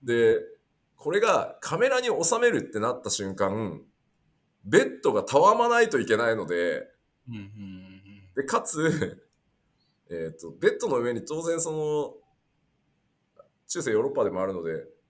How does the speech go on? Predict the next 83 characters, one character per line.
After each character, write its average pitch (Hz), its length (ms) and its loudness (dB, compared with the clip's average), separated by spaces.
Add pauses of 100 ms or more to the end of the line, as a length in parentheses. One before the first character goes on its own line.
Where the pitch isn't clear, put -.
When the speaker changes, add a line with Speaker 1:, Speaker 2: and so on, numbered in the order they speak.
(120)
Speaker 1:
あ 82 60 -16
の、 76 200 -16
布 - 120 -18
団 196 240 -10
も 185 260 -10
シ - 180 -4
ー - 40 -10
ツ - 140 -8
も 92 80 -10
全 120 180 -6
部 87 200 -10
Speaker 2:
は 95 200 -10
い。 90 100 -20 (140)
Speaker 1:
か 160 80 -8
か 160 60 -12
っ - 20 -16
て - 60 -4
な 92 100 -6
き 82 60 -12
ゃ 87 40 -12
い 85 40 -16
け 92 80 -10
な 85 120 -10
い。 73 160 -16
だ 113 80 -4
か 101 60 -2
ら、 92 180 -6
ま 107 140 -10
あ、 - 20 -8
何 160 300 -6
重 202 200 -4
に 196 100 -6
も 117 280 -4
だ 82 100 -8
し、 90 500 -8 (1200)
で、 98 140 -6
し - 120 -2
か - 80 0
も 110 340 -2 (180)
プ 143 100 -10
リ 185 100 -4
レ 233 120 2
ン 226 40 0
ダ 165 80 2
ー 117 40 -2
で 107 60 -2
作 - 180 -4
っ - 20 -10
て - 80 -4
る 110 60 0
わ 101 60 2
け 101 60 -4
じ 90 60 -4
ゃ 87 60 -6
な 92 120 -4
い、 80 120 -6
全 156 180 2
部 151 80 -2
リ 117 80 2
ア 113 60 4
ル 110 60 -2
タ 123 120 0
イ - 20 -2
ム 104 120 -2
で 92 60 -10
作 - 140 -12
っ - 40 -20
て 98 100 -10
る 82 80 -10
の 73 140 -14
で、 82 360 -2
Speaker 2:
う - 60 -8
ん、 95 200 -18 (280)
う 123 40 -16
ん。 98 200 -16 (680)
Speaker 1:
そ - 160 -4
れ 202 80 4
に 254 160 -4
対 220 320 -2
応 220 140 2
で 214 120 -2
き 214 140 -8
る 98 420 -2